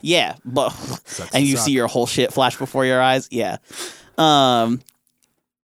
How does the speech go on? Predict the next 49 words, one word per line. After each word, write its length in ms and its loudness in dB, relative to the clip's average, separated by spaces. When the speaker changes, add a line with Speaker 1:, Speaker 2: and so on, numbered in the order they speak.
Speaker 1:
this 560 -2
would 140 4
have 140 2
been 160 2
a 80 2
lifesaver 680 -2
in 160 -4
most 240 -4
of 100 -10
those 160 -4
circumstances. 680 -8
Had 160 -4
you 40 -2
gotten 220 0
the 80 -2
call 320 2
an 60 -2
hour 360 2
before 400 -2
and 80 -2
it's 140 -6
like, 160 -4
"Hey, 140 -6
did 120 -6
you 60 -14
take 200 -8
that 120 -6
out?" 160 -4
It's 140 -8
like, 100 -14
"Pfft, 260 -6
duh." 460 0
Speaker 2:
Duh. 1120 0
Speaker 1:
<laughs> 160 -6
Sprint 420 2
in 120 2
there, 120 4
find 320 2
the, 140 2
the 280 0
little 220 4
metal 300 0
plate 340 -2
and 100 -2
slap 400 0
bad 220 2
boys 220 0
on 180 2
there. 240 -2